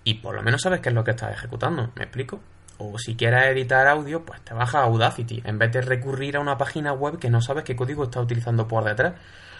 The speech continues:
O sea, no es, em, para mí no es una buena alternativa. Y eso hay que tenerlo en cuenta y hay que, y hay que recalcarlo. Y yo creo que los que sabemos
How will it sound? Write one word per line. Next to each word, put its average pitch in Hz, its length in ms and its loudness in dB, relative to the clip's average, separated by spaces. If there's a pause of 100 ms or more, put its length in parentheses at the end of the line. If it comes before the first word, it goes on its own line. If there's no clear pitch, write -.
(220)
O - 40 -12
sea, 120 380 2
no 135 380 2
es, 135 340 -2
em, 113 640 4 (880)
para 120 160 6
mí 131 120 6
no 143 100 0
es 131 80 0
una 123 80 2
buena 113 220 4
alternativa. 107 500 -2 (420)
Y 127 200 2
eso 113 840 2 (140)
hay 110 80 -4
que 117 80 -2
tenerlo 113 320 0
en 107 60 -4
cuenta 110 220 -2
y 107 60 -2
hay 107 80 -2
que, 104 340 -4
y - 60 -2
hay 113 80 2
que 117 100 0
recalcarlo. 107 640 0
Y 117 80 -6
yo 113 100 0
creo 127 140 0
que 123 160 -2 (580)
los 117 360 4
que 110 420 -4 (340)
sabemos 131 500 -2